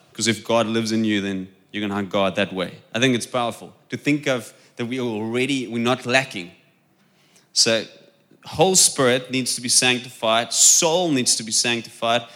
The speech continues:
and body be clep-, kept blameless at the coming of the Lord. So,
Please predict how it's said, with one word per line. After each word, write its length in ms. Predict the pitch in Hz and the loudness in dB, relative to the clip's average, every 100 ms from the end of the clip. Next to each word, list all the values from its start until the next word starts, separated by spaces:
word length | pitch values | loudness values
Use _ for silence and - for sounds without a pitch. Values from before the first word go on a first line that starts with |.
| - - | -20 -10
and 220 | 113 110 | -6 -4
body 400 | 123 131 139 113 | 0 2 2 0
be 320 | 101 123 117 - | -2 -2 -2 -4
clep-, 480 | - 156 143 - - | -2 0 0 -2 -8
kept 380 | 156 139 - - | -2 -2 -4 -4
blameless 800 | 117 131 151 123 104 101 - - | 0 2 2 0 -2 2 0 0
at 120 | 117 | -6
the 40 | 113 | -6
coming 420 | - 123 131 123 | -2 0 0 -2
of 160 | 110 107 | -4 -4
the 80 | |
Lord. 380 | 107 107 101 90 - _ - - - | -2 0 -2 -4 -10 _ -20 -20 -8
So, 400 | - - 143 123 | 0 4 4 2